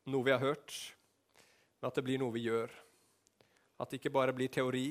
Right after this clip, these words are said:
men at det blir praksis. At det ikke bare blir tanker, men at det også får prege vårt liv, Herre. At det ikke bare gir oss glede i hjertet, Herre, men at det også kan, eh, skape handlinger og gode gjerninger ut fra livene våre,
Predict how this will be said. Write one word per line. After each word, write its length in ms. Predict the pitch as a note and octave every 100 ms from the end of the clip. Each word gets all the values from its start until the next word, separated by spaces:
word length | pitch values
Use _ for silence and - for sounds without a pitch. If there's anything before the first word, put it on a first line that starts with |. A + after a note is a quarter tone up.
| D#3
men 360 | - _ -
at 100 | B2
det 80 | A#2
blir 140 | A#2+
praksis. 460 | A#2 A2 - A2 G#2+ - - - _ _ _ _ _
At 100 | B2+
det 80 | -
ikke 160 | C#3 C#3+
bare 200 | C#3+ C3
blir 120 | C3
tanker, 480 | E3 D3 - D3 D3+
men 640 | - - _ _ _ -
at 80 | B2
det 80 | C3+
også 140 | B2
får 120 | C3 B2
prege 360 | C3+ A#2 A2
vårt 140 | A2+ A#2
liv, 220 | G#2 G2
Herre. 300 | F#2 G#2 - G#2+ - _ _ _ _ -
At 100 | -
det 80 |
ikke 140 | C#3 D3
bare 180 | C#3+ C#3+
gir 140 | C3+
oss 100 | C3
glede 580 | B2+ C#3+ D#3 B2 G#2+ B2+ -
i 140 | C#3 C#3+
hjertet, 340 | - - G#2
Herre, 280 | A2 A2 D3
men 680 | F3+ - _ - _ _ A2+
at 40 |
det 80 | A2
også 200 | A#2+ B2+
kan, 260 | B2 A#2+ B2
eh, 320 | B2 A#2 G#2 - _ _ _
skape 640 | - - D#3+ A#2+ - C3 C3+ C#3+ F#3 - -
handlinger 600 | F3 C#3+ G#2+ A2+ A2 B2+
og 80 | A#2+
gode 240 | C#3 C3
gjerninger 480 | C3+ A#2+ G#2+ G#2+ A2
ut 80 | G#2+
fra 100 | A2
livene 260 | G#2+ G2+ G#2
våre, 300 | G2+ G2+ B2